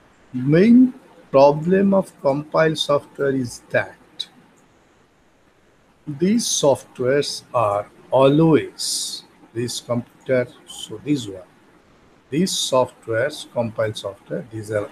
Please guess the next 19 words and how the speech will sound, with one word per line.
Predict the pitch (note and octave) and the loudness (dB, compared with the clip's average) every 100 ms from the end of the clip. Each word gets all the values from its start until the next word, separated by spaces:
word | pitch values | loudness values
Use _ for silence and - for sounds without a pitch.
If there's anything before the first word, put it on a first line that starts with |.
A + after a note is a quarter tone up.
| - | -2
always, | A#2+ C3 D3 D#3+ F3 F3+ F#3 F#3+ F3+ - - - - - - - - - | 4 6 6 8 8 8 8 8 4 -2 -8 -8 -8 -12 -18 -20 -18 -8
always | G#2 G#2+ A2 A#2 D3 - - D3+ - - _ _ _ _ _ _ - _ | -6 -6 -4 -2 -2 -6 -12 -16 -20 -20 _ _ _ _ _ _ -20 _
require | G2+ G#2 A#2 - C3+ D3 E3+ | -8 -6 -6 -2 4 4 4
some | - - G#2 G2 - - | 0 -8 -10 -10 -20 -8
bit | - | -2
of | F3+ - - - - _ _ _ _ _ _ _ _ _ _ A#2 | -2 -4 -20 -20 -20 _ _ _ _ _ _ _ _ _ _ -8
operating | A2 A#2 A2 A2+ G2+ | -2 0 0 -4 -12
system. | G#2 - F2+ E2 | -14 -14 -10 -8
So | - | -8
they | G#2+ A2 C3 - | -6 -4 -6 -4
are | G#2+ A2 | -2 -2
rather | G2+ G2+ G2+ C3+ - - | -4 -8 -2 -4 -4 0
operating | A#2+ - C#3+ C#3+ - D3+ | 0 4 2 2 0 -4
system | - - - - - - C#3+ E3 F3 - - - - _ - - - _ _ _ _ _ _ G#2 | -4 -8 -8 -10 -12 -2 0 2 -2 -10 -20 -20 -20 _ -20 -20 -20 _ _ _ _ _ _ -8
dependent | A#2 - G#2+ A2 C#3 - | -6 -2 -2 0 -2 -2
software. | - - - - - - | -8 -12 -20 -20 -20 -12
This | A2+ - | -10 -4
compiled | A#2+ A#2 C#3+ C#3 | -4 0 2 2
software | - G2+ - - C#3 | 0 -8 -8 -4 -4